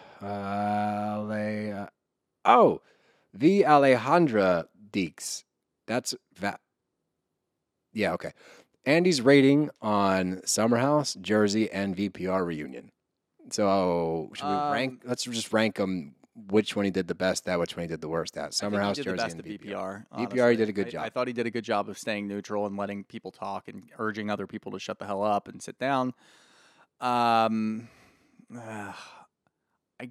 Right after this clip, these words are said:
Speaker 2: guess he did better on Jersey than Summerhouse.
Speaker 1: Absolutely.
Speaker 2: Summerhouse was just
Speaker 1: He was horrible.
Speaker 2: Yeah, Summerhouse, you could tell very clearly. Look, I mean,
Speaker 1: He doesn't like Lindsay.
Speaker 2: the m-, and that's the thing, is he doesn't like Jen, but Jen isn't the focal point. Lindsay was the focal point. He doesn't like her. He was very biased the entire time. It was very obvious,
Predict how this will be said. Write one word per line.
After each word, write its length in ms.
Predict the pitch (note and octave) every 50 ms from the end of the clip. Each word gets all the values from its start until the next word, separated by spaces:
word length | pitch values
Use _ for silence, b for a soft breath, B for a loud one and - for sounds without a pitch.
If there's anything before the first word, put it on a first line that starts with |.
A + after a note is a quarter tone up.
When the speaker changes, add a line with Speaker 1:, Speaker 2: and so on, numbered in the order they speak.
| - _
Speaker 2:
guess 280 | - C#3 D3 D#3 -
he 100 | - F3+
did 220 | C#3+ - E3 C#3 -
better 280 | C3+ B2+ C3 C#3 C3
on 180 | C3 B2+ A#2+ A2+
Jersey 480 | G2 - A2 G#2+ A#2 A#2+ G#2+ A2+ A#2 A#2
than 160 | G2 G#2 F#2+ F#2+
Summerhouse. 560 | - - - G2+ G#2 A2+ A2+ B2 C#3 C3+ C3+ C#3
Speaker 1:
Absolutely. 200 | - - - - E3
Speaker 2:
Summerhouse 500 | G3+ A3 F3+ C3 C#3 B2 A2+ A2 - -
was 160 | A#2 G#2+ G2
just 220 | - A2+ G2+ -
Speaker 1:
He 80 | - G#2+
was 100 | F#2+ -
horrible. 560 | - - - F#2+ F2+ D2+ D2 C#2+ - C#2+ D3 B2+
Speaker 2:
Yeah, 220 | A#2+ A2+ A2 G#2+
Summerhouse, 540 | G#2 - - D3+ E3 E3+ E3 D#3+ D#3+ - -
you 100 | C3 A#2+
could 100 | B2+ -
tell 360 | - - A#2 A#2 A2+ A2+ G#2+
very 240 | G2 G#2+ G#2 G#2 G#2
clearly. 380 | - - A2+ G#2+ G#2+ A2 A2
Look, 300 | A2 A#2 B2 A2+ - _ _ _
I 100 | B2 A#2+
mean, 280 | A#2+ A#2+ A#2 A2+ A2 G#2
Speaker 1:
He 60 | G#2
doesn't 200 | G2 F#2 F2 F#2
like 200 | F2 F2 - -
Lindsay. 280 | E2 D#2+ - - - - -
Speaker 2:
the 120 | D3+ D#3+
m-, 140 | D#3 D#3 D#3+ -
and 160 | - D3+ D3+ D#3
that's 160 | D#3 D3+ -
the 60 | D3+
thing, 200 | C3+ D3+ B2+ G#2+
is 100 | G2+ F#2
he 80 | G2+ A2+
doesn't 240 | B2+ B2 A#2 A#2+
like 160 | A#2+ A#2 A2 -
Jen, 300 | - D3 C3 G#2 F#2 F#2
but 80 | G#2+ F#2+
Jen 200 | - B2 B2+ C3+
isn't 220 | C#3 C3 - C#3+
the 60 | C3 B2+
focal 360 | - - C#3 C3+ - - G2+
point. 280 | - - E2+ B1+ - G2
Lindsay 280 | A2+ A2+ A#2+ B2+ C3+
was 320 | B2 G#2+ A2+ B2 C3 A#2+ A#2
the 100 | A2+ A2
focal 300 | - A2 G2 - - F#2+
point. 260 | - - F#2 F2+ G2
He 100 | A2 A2
doesn't 300 | F#2+ - A2+ A#2+ C#3 B2
like 220 | A2 G#2 G#2 G2
her. 100 | - G2
He 120 | F#2+ G#2 G2
was 100 | F#2 F#2
very 300 | F#2 G2+ G2+ A2 B2+ B2+
biased 400 | G2+ G2 F#2 F#2+ G2 G2 F#2+ -
the 80 | G#2+ G2+
entire 280 | F#2+ F#2+ G2+ F2+ F#2
time. 220 | G2 - G2 G2 F#2+
It 40 | F#2+
was 80 | G2
very 260 | G2+ G#2 A2+ C3 C3
obvious, 460 | A2+ G2 G2 G2+ G#2 G2 G2 G2 -